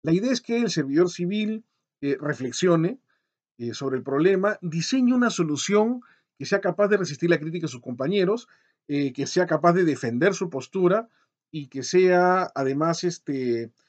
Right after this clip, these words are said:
que asuma las consecuencias de la, de lo que va a ocurrir como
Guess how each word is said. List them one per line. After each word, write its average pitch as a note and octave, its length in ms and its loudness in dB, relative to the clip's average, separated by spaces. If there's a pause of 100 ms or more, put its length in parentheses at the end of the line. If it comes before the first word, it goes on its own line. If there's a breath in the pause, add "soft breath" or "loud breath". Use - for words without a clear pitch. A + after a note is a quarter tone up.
(260)
que D#3+ 80 -2
asuma G#3+ 300 0
las F3 140 2
consecuencias F3 920 -4
de D3 200 -2
la, B2 400 -6
de C3+ 120 -8
lo C3 120 -6
que B2+ 120 -8
va D3 120 2
a E3+ 40 2
ocurrir E3+ 540 -2 (420)
como D3 300 -4